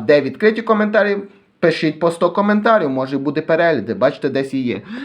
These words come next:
Е, Фебраріо Бруно, мені, наприклад, цікаво, як ти чистиш сніг. Дякую, але не буду це. По-перше, вже сніг так розстав, бо сьогодні весна, ну, ще трохи розтає по чуть-чуть, ще трохи є сніг, але чистити його так не треба, тому,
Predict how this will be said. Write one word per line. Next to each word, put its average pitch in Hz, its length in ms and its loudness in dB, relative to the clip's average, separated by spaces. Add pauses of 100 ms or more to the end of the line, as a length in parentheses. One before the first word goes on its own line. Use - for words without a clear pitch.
(180)
Е, 135 320 8
Фебраріо 196 520 2
Бруно, 156 300 2
мені, 180 220 2
наприклад, 220 420 2
цікаво, 180 220 2
як 160 140 0
ти 151 80 2
чистиш 160 420 0
сніг. 117 260 -2
Дякую, 202 500 4
але 160 500 4
не 147 260 -4
буду 131 240 -8
це. - 120 -12
По-перше, 185 380 -2
вже 151 120 -2
сніг 147 220 -6
так 196 220 2
розстав, 170 360 0
бо 156 80 -6
сьогодні 147 220 -4
весна, 135 300 -4
ну, 190 160 2
ще 151 140 -4
трохи 143 280 -2
розтає 127 380 0
по 107 120 -8
чуть-чуть, 110 340 -8 (140)
ще - 140 -2
трохи 151 260 -2
є 123 160 2
сніг, 117 240 -8
але 185 180 2
чистити 175 420 0
його 143 140 2
так 170 220 -2
не 160 80 -6
треба, 147 300 0
тому, 139 380 -6